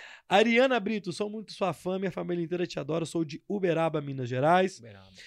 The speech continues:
Speaker 1: Ana Félix, quando você voltará em São Paulo? Tem agenda pra São Paulo pra voltar já?
Speaker 2: Não, ainda não.
Speaker 1: Ainda não,
Speaker 2: Mas tem,
Speaker 1: Ana.
Speaker 2: mas vai voltar, mas com certeza.
Speaker 1: É, quando será seu próximo show? Vamos falar da, ah, peraí, calma.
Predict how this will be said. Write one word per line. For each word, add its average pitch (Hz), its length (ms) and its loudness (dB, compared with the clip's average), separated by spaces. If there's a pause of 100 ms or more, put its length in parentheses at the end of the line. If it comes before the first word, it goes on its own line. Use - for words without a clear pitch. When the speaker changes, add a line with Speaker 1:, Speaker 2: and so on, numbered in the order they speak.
(280)
Speaker 1:
Ana 254 240 4
Félix, 175 380 -2
quando 269 320 -6
você 208 260 -4
voltará 180 540 -2
em 160 60 -16
São 151 160 -12
Paulo? 110 200 -14
Tem 151 140 -10
agenda 147 260 -8
pra 135 120 -14
São 117 120 -18
Paulo 120 200 -14
pra 123 100 -12
voltar 117 460 -10
já? 165 200 -6 (540)
Speaker 2:
Não, 123 160 -8
ainda 120 240 -6
não. 123 220 -8
Speaker 1:
Ainda 104 280 -4
não, 190 280 0
Speaker 2:
Mas - 20 0
tem, 160 120 0
Speaker 1:
Ana. 180 180 -4
Speaker 2:
mas 113 100 -6
vai 131 160 -6
voltar, 143 320 -8
mas 110 140 -18
com - 160 -20
certeza. 104 400 -18 (640)
Speaker 1:
É, 123 920 -2
quando 233 260 -2
será 185 220 -2
seu 175 200 -4
próximo 165 440 -6
show? 220 180 -8
Vamos 277 160 -6
falar 240 140 -2
da, 190 140 -4
ah, 135 280 -8
peraí, 127 220 -10
calma. 98 320 -14